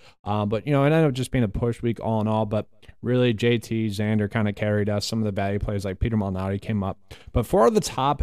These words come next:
eight players in the nine to five player pool did finish T five or better, which is really nice. Uh, but looking at this week, this week is gonna be watch-,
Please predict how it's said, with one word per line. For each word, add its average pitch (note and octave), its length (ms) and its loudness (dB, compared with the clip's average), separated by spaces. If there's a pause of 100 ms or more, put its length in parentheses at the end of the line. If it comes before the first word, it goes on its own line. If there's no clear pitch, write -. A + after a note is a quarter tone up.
eight C3+ 200 0
players B2 240 2
in B2 40 -2
the A#2+ 60 2
nine A#2+ 160 2
to B2 60 -2
five A2+ 180 0
player A2 220 2
pool A2+ 220 0
did A2+ 200 -2
finish B2 260 -2
T A#2+ 140 -4
five G#2 260 -4
or G2+ 40 -4
better, A#2 260 0
which G#2 180 -6
is F#2+ 140 -12
really G#2 200 -2
nice. - 380 -8 (480)
Uh, G#2 200 -2
but A#2+ 100 0
looking F#3 260 4
at C#3 140 2
this A#2+ 220 0
week, C3 180 0
this D3 220 -2
week C#3 100 0
is C3+ 100 2
gonna C3 140 2
be A#2+ 60 4
watch-, A2+ 320 0